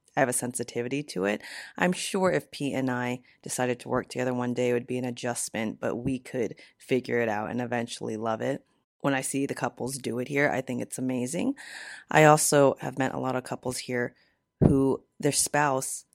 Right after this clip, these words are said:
is very independent, and similar to Pete and I's dynamic, they are very grounded and they have more of a staple job. Either it's, like,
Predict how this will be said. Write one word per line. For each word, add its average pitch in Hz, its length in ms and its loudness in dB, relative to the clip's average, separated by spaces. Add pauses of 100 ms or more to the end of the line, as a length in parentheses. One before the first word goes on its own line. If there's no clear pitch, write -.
(160)
is 135 160 -6
very 139 260 2
independent, 127 760 0 (420)
and 127 340 0
similar 359 360 2
to 185 440 0 (360)
Pete - 160 -8
and 143 100 2
I's 113 140 0
dynamic, - 760 -8
they 151 160 2
are 156 400 0 (300)
very 139 420 0 (180)
grounded 131 760 -2 (280)
and 135 220 -2
they 135 80 0
have 127 260 -4
more 127 280 -2
of 127 80 -6
a 127 40 -6
staple 117 400 -6
job. 156 480 0
Either - 300 -6
it's, - 160 -8
like, - 300 -10